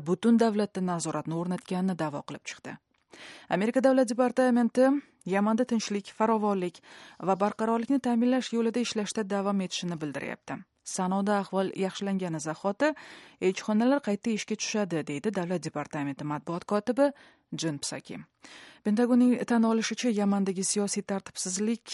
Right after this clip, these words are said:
Amerikaning aksilterror amaliyotlariga xalaqit beryapti. Biroq Amerika harbiylari Yaman armiyasini mashqdan o'tkazishda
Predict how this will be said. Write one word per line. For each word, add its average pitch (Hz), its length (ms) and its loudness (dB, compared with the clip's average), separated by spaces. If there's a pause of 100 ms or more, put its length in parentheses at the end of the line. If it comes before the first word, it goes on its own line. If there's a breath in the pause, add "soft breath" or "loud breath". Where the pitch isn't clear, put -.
(220)
Amerikaning 190 720 0 (140)
aksilterror 190 720 -2
amaliyotlariga 170 840 0 (420 loud breath)
xalaqit 208 340 2
beryapti. 190 520 -2 (420)
Biroq 170 260 -2
Amerika 165 460 -4
harbiylari 156 640 -2 (360 loud breath)
Yaman 233 360 4
armiyasini 262 600 4
mashqdan 214 460 2 (120)
o'tkazishda 185 720 -4